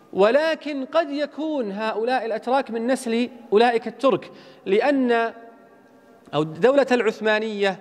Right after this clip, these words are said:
التي قامت في بلاد تركيا أصولهم من السلاجقة الذين يعودون إلى هؤلاء الترك من ديار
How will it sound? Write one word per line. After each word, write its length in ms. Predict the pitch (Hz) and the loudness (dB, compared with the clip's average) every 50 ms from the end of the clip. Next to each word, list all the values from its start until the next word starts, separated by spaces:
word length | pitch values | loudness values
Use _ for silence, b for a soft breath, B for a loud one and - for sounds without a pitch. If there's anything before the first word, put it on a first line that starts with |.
| - - - - - - - | -12 -20 -20 -20 -16 -6 -2
التي 300 | 170 180 185 175 185 185 | -2 0 0 0 -2 -2
قامت 340 | 175 226 233 220 214 196 190 | 0 2 0 2 0 -4 -8
في 200 | - - 190 180 | -8 -10 -10 -8
بلاد 440 | 175 185 190 208 208 180 190 190 185 | -4 -4 -2 -2 -2 -4 -4 -8 -4
تركيا 680 | - 233 220 220 - - 214 214 220 220 220 220 220 B B B B B B B B B _ _ - | -4 -4 -4 -4 -6 -6 -2 0 2 2 0 -2 -6 B B B B B B B B B _ _ 0
أصولهم 520 | 196 190 - 277 311 311 294 277 240 269 254 | 0 2 2 2 2 4 4 2 2 2 0
من 160 | 254 262 254 | 0 0 -2
السلاجقة 760 | 233 254 - 247 240 254 269 254 214 165 170 - - 147 139 - - - - - - _ _ | -2 -2 -2 0 2 2 2 2 0 -2 -6 -8 -8 -10 -10 -10 -18 -20 -20 -20 -20 _ _
الذين 360 | 180 190 208 202 214 233 226 226 | -2 0 0 0 0 0 2 2
يعودون 500 | 226 226 196 202 220 214 247 269 254 240 | 4 4 4 2 2 0 0 0 0 0
إلى 220 | 226 220 226 226 | 0 0 0 0
هؤلاء 440 | 208 208 220 220 208 220 240 233 220 | 0 0 0 -2 -2 0 0 0 0
الترك 440 | - - - 247 254 226 - - 180 | 0 -2 0 0 0 0 0 -4 -6
من 120 | 180 185 | -6 -4
ديار 420 | 185 208 226 226 220 214 220 226 | 0 2 2 2 2 0 -2 -4